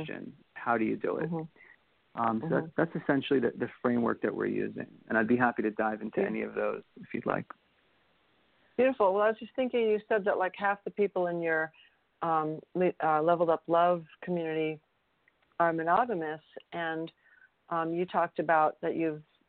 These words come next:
Speaker 2: Shai, have done kind of the whole spectrum from monogamish to swinging to kitchen <laughs> table polyamory and everything in between. So, um, and you mentioned, like, the books, Mating, one of you mentioned Mating in Captivity, the Esther Perel book, and she kind of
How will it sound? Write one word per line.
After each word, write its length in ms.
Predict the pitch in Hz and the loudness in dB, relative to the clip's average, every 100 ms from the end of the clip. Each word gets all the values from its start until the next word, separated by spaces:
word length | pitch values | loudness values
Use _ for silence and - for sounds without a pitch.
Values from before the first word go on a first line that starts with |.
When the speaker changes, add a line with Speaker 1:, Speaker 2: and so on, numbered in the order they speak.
| _ _ - 175 | _ _ -8 -2
Speaker 2:
Shai, 240 | 156 151 | 0 0
have 240 | 160 143 156 | -4 -6 -4
done 320 | 156 147 147 | -2 -2 -6
kind 100 | - 147 | -6 -6
of 40 | |
the 80 | 151 | -4
whole 160 | 151 - | -6 -2
spectrum 560 | 156 151 - 151 147 151 | 0 0 -2 -2 -2 -4
from 120 | 151 | -4
monogamish 640 | 147 147 143 147 147 151 151 - - | -2 0 0 0 0 0 -2 -8 -10
to 100 | 151 - | -10 -2
swinging 440 | 147 143 139 147 - | -2 0 -2 -2 2
to 260 | 147 143 143 - _ _ _ - | 4 4 0 -16 _ _ _ -4
kitchen 260 | 175 180 | 0 2
<laughs> 80 | 180 | 2
table 240 | 214 180 190 | 2 0 2
polyamory 580 | 180 180 202 185 170 160 | 0 2 0 -2 -2 -4
and 80 | 160 | -6
everything 280 | 165 170 160 | -8 -10 -10
in 60 | |
between. 340 | 156 185 185 170 - - _ _ - | -10 -6 -6 -8 -16 -20 _ _ 2
So, 220 | 202 180 185 | 4 4 2
um, 180 | 185 180 | -2 -4
and 100 | 196 | -4
you 60 | 196 | -4
mentioned, 440 | 202 214 - 190 | -4 -4 -4 -4
like, 200 | 180 165 - _ - | -4 -6 -8 _ -12
the 60 | |
books, 320 | 156 170 165 - _ - | -4 -4 -4 -10 _ -12
Mating, 420 | 180 170 165 165 - | -6 -4 -4 -6 -2
one 180 | 196 196 | 0 2
of 100 | 175 | 0
you 100 | 160 | -2
mentioned 420 | 160 - 165 147 | -4 -6 -8 -4
Mating 320 | 160 151 156 | -2 -2 -2
in 100 | 156 | -6
Captivity, 640 | 151 151 - - 143 147 147 | -6 -6 -4 -2 2 2 2
the 120 | 147 | 2
Esther 280 | 147 - 156 | -2 -2 -2
Perel 360 | - 156 147 143 | 2 2 4 4
book, 220 | 151 147 - | 2 2 -2
and 120 | 147 - - - _ - - | -8 -8 -20 -20 _ -6 0
she 120 | 320 | 0
kind 260 | - 196 165 | 4 4 4
of 120 | 151 | 0